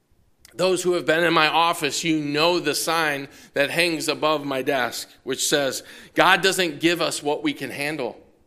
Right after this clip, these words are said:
God helps us handle what we are given." He does.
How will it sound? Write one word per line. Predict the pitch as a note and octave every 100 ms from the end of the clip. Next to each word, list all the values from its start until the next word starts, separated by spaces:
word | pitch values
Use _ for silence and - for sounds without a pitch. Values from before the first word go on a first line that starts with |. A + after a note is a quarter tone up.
| _ _ _ _ _ _ _ _ _ _ _
God | C3 E3 F3 E3 C3+ - - _
helps | - D#3 -
us | C#3 -
handle | - C#3 D#3+ C#3+ A2 G2 - - _
what | C#3+ C#3
we | C#3+
are | C3 A#2
given." | B2 B2+ A2 F#2 - _ _ _ _ _ _ _ _ _ _ _ _ _ _ _ _ _ _ _ _ _ _ -
He | A#2+
does. | B2 B2+ A#2+ - -